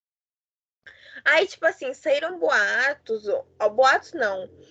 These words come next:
É, alguns amigos que, do William, próximos do William, comentou que ele e a Rose tiveram um romance de verão, né? E que ela se refere ainda até hoje, pleno dois mil e vinte e um, se refere a ele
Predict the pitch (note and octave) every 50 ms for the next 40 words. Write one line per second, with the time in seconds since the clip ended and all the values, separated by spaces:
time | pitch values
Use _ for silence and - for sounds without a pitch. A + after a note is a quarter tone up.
0 | - - _ - - - A3+ A#3+ B3 B3+ B3 C4+ D#4+ F#4 G4 F4+ E4+ D#4 C#4 B3
1 | B3+ C4+ D#4+ D#4 D4+ F4 F4+ D#4 - - - A#3+ A#3+ A3+ G#3 G3 G3 F#3+ F#3+ G3
2 | G#3+ G#3 G3+ A3 G#3+ F3 - - _ _ _ _ _ _ _ _ A#3+ A#3+ A#3+ A#3+
3 | - C4 A#3+ A#3 G#3 G3+ G#3 A#3 C4+ E4 D4 C4 B3 B3 - D4 B3+ B3+ C#4 D#4
4 | _ - A#3 B3+ - - C4+ C4 B3 B3 C4 C#4 C#4+ C#4 A#3+ A3 G#3+ A3 A#3+ A#3
5 | A3+ A3 A3 A3+ A#3+ A3 - - - B3 A3 G#3 F#3+ F#3 G3 G#3 G#3+ A3+ B3 C4
6 | C4 A#3+ G#3+ A3+ - A3+ G#3 G3+ G3+ A3+ C4 E4+ G4 F4 B3+ A3+ A#3+ B3 B3+ A#3+
7 | G#3+ F#3+ G3 - - - - - _ - A#3 B3+ B3+ B3+ B3 B3 - _ - -
8 | B3 A#3 A#3+ A#3+ B3+ D4+ - - C4+ C4+ C#4 B3 C#4+ - _ _ C#4 B3+ C4+ C#4
9 | C#4 - _ _ - E4 F#4+ G4 F4+ E4 E4+ D4 C4+ D4 - _ _ F#4+ F4+ F#4
10 | D#4+ C4 C4 C#4 - F4+ C#4 C4+ B3 B3 _ _ B3+ B3 B3+ C4+ D#4 F4 F4+ F4+
11 | D#4+ D#4 D4+ F4 D#4 D#4 D4 D4 B3+ C4 C#4+ D#4+ - - C#4+ A3 G#3 G#3 G#3+ A#3
12 | C4+ _ _ C#4 C#4 B3 C4 C4 - _ - C4 C4+ D4+ E4+ D#4+ C4+ A3 G#3 G#3+
13 | A3+ A#3 D4 D#4+